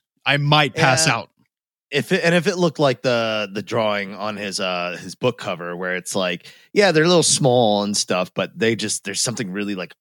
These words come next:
Speaker 2: off-putting about them. Like, yeah, that'd be actually terrifying.
Speaker 1: Yeah, big head, you know, those big black eyes. Ugh, yeah,
Speaker 2: Yeah.
Speaker 1: gross.
Speaker 2: Just staring. <laughs>
Speaker 1: And that is the last thing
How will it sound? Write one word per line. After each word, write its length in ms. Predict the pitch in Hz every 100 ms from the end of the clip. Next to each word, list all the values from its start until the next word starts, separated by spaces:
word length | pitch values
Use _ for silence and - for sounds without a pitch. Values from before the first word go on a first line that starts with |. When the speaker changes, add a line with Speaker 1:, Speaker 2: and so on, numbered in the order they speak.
| -
Speaker 2:
off-putting 580 | 95 - - 92 95
about 280 | 98 107 107
them. 320 | 123 117 117
Like, 320 | 110 92 90 - _ - - -
yeah, 220 | 107 90
that'd 180 | 127 139
be 160 | 98
actually 360 | 90 98 - 82
terrifying. 500 | 80 76 71 78 - _ -
Speaker 1:
Yeah, 240 | 123 95
big 300 | - 170 170
head, 480 | 135 160 156 151 143 160
you 120 | 170
know, 140 | 156 147
those 180 | 151
big 340 | 131 160 156 151 -
black 400 | 135 139 135 143
eyes. 720 | 143 131 135 139 135 - - - 135
Ugh, 240 | 147 110 - - - -
yeah, 200 | 113 101
Speaker 2:
Yeah. 400 | 85 85 85 85
Speaker 1:
gross. 340 | 113 104 - - _
Speaker 2:
Just 300 | 180 - -
staring. 880 | - - - - 104 104 101 98 95 95 -
<laughs> 240 | 101 104 - - - - - - - _ _ -
Speaker 1:
And 440 | 151 185 202 202 - _ _ _ _ _ _ _
that 360 | 139 151 226 226
is 200 | 247 -
the 100 | 214
last 520 | 131 120 160 190 -
thing 320 | 156 117 156